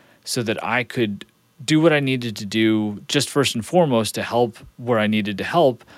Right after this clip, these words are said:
obviously somewhat from a selfish perspective to make sure that, you know, my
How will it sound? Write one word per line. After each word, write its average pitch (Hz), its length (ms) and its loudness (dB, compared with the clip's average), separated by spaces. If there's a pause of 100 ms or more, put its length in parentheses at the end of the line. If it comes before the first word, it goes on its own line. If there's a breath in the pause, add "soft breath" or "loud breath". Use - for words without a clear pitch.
(400 loud breath)
obviously 120 540 0
somewhat 190 380 2
from 127 180 -4
a 101 100 0
selfish 117 440 -2
perspective 107 500 -6
to 113 100 -8
make 107 200 -2
sure 113 160 -4
that, 98 280 -2 (520 loud breath)
you 104 80 -6
know, 82 140 -12 (580)
my 87 400 -4